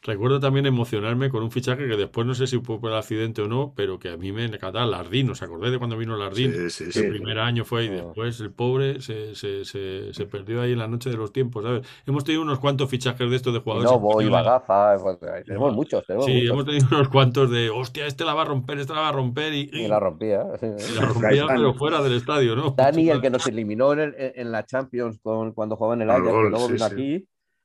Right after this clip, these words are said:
Speaker 3: y rompía, pero rompía todas las discotecas de Madrid por la noche.
Speaker 1: <laughs> Sí, sí, sí, sí, que esto, esto puede ser, esto puede ser.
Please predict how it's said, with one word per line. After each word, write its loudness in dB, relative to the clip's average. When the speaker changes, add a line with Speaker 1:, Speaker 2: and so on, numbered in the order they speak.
Speaker 3:
y -8
rompía, -2
pero -2
rompía -4
todas -2
las -2
discotecas -4
de -4
Madrid -6
por -6
la -2
noche. -8
Speaker 1:
<laughs> -18
Sí, 2
sí, 2
sí, -4
sí, -6
que -2
esto, 0
esto 2
puede 0
ser, -4
esto -6
puede -8
ser. -16